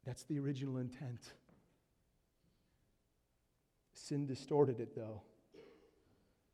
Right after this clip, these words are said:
We've all experienced the sinful exercise of this kind of responsibility. But Christ is redeeming it,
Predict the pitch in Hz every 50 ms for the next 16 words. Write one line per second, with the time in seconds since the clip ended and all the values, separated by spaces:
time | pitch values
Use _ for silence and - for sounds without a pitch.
0 | _ _ _ _ _ _ _ _ _ _ _ _ - - 180 127 135 131 127 -
1 | - 143 143 147 147 147 147 175 147 - - - - - 139 131 131 127 131 127
2 | - - 131 - - - 156 147 143 131 - 151 147 147 143 135 131 - - 139
3 | - - - 135 120 117 117 117 117 110 - - - - - - _ _ - -
4 | - - 147 131 127 123 117 - - - - - - _ _ _ - 127 110 127
5 | 135 127 - - - - 127 120 120 117 117 113 - - - 120 113 107 - -
6 | 113 117 113 107 104 - - - - - - _ _ _ _ _ _ _ _ _
7 | _ _ _ _ _ _ - - _ _ _ _ _ _ _ _ _ _ _ _
8 | _ _ _ _ - - - - - - - - - 127 - - - 147 139 143
9 | 143 - 156 139 135 135 135 127 123 117 104 98 98 101 98 -